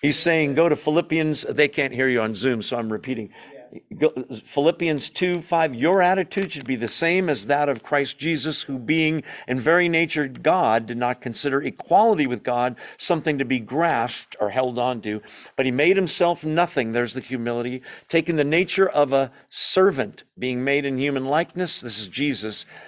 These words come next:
Speaker 1: "being found in appearance as a man, he humbled himself and became obedient." Listen, how far did he go in his obedience? "Even to death," even death on a cross. What's the result?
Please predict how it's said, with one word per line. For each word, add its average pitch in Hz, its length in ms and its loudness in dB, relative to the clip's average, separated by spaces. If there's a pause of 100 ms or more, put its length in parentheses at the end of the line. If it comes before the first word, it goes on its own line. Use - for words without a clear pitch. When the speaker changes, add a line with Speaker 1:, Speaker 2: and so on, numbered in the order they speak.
(140)
Speaker 1:
"being 131 180 0
found 170 320 2
in 160 100 2
appearance 151 380 0
as 127 120 -4
a 135 40 0
man, 143 300 2
he 123 120 -2
humbled 226 520 2
himself 190 640 0 (380)
and 104 120 -8
became 170 360 2
obedient." 185 680 0 (320)
Listen, 160 280 0
how 165 260 2
far 175 340 4
did 160 160 0
he 190 160 -2
go 127 240 2
in 117 60 -2
his 113 140 -4
obedience? 104 600 -8 (120)
"Even 131 300 -6
to 135 400 -4 (640)
death," 101 400 -4 (460)
even 147 300 2
death 131 220 0
on 123 100 0
a 117 60 -4
cross. 101 480 -8 (600)
What's 165 220 2
the 165 140 2
result? 160 520 2